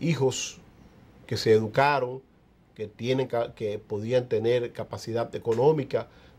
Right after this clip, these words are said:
para cubrir, solventar los gastos en lo que se debe incurrir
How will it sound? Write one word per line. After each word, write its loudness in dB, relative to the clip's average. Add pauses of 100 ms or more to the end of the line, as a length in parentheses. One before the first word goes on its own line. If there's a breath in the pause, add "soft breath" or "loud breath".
(120)
para 0
cubrir, 2
solventar 0
los 0
gastos -2 (880 soft breath)
en -4
lo -2
que -6
se -6
debe 4
incurrir 0